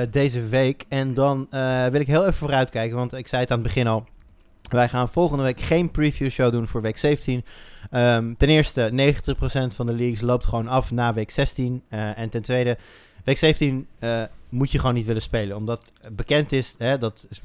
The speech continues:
ploegen die al klaar zijn voor de play-offs en niet meer iets met seeds kunnen doen, gaan mensen rust geven. Dat betekent dat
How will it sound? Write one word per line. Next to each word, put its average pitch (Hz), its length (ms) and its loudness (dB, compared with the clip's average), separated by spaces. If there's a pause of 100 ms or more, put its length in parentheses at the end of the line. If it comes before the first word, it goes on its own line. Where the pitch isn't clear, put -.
(140)
ploegen 139 260 0
die 120 120 -4
al 117 80 0
klaar 139 260 2
zijn 123 220 -2
voor 110 220 -2
de 110 140 -2
play-offs 123 420 0
en 110 240 -6 (120)
niet 123 320 -4
meer 117 260 -2
iets 113 160 -12
met 117 140 -6
seeds 151 240 -4
kunnen 120 240 -4
doen, 113 180 -2
gaan 131 320 0
mensen 117 340 -2
rust 117 340 0
geven. 131 200 0
Dat 117 100 -6
betekent 117 340 -2
dat - 120 -16